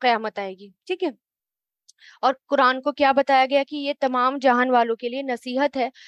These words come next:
और ये जो है एक रिमाइंडर है, जैसे कि मैंने पहले भी बताया था कि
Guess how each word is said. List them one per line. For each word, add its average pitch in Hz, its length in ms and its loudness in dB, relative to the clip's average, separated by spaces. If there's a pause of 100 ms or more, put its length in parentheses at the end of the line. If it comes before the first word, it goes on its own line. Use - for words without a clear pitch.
(300)
और 254 180 4
ये 262 200 -2
जो 269 140 -2
है 269 140 0
एक 285 120 -2
रिमाइंडर 254 540 0
है, 262 140 4
जैसे 247 300 -4
कि 269 120 -10
मैंने 269 240 -4
पहले 247 280 0
भी 262 100 -6
बताया 247 340 0
था 247 220 -6 (440)
कि 277 80 0